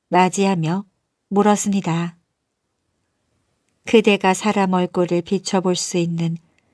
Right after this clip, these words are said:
거울을 만들 수 있다던데 정말인가? 어렵지 않은 일이지요. 신령이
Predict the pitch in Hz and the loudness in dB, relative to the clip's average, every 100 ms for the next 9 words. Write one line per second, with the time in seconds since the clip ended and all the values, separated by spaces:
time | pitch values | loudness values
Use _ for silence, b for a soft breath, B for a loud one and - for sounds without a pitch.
0 | _ - 220 202 190 190 180 175 170 190 | _ 2 4 4 4 -2 -2 -2 -2 -4
1 | - 185 185 - 185 190 180 170 160 147 | -4 -4 -4 -4 -4 -4 -4 -6 -8 -10
2 | _ - - 170 170 180 190 180 165 160 | _ -10 -4 0 2 0 0 -2 -4 -4
3 | - _ _ _ _ _ _ _ _ _ | -8 _ _ _ _ _ _ _ _ _
4 | _ _ _ _ _ _ - 196 190 196 | _ _ _ _ _ _ 4 6 6 0
5 | - 208 190 175 175 170 165 156 - 160 | -2 -2 0 -2 -4 -4 -4 -6 -6 -6
6 | 170 - _ _ _ _ _ _ _ _ | -6 -8 _ _ _ _ _ _ _ _
7 | - _ _ _ _ _ _ _ _ _ | -20 _ _ _ _ _ _ _ _ _
8 | _ _ _ _ _ _ - 247 233 226 | _ _ _ _ _ _ 0 4 6 4
9 | 220 208 196 196 202 | 4 2 0 -4 -6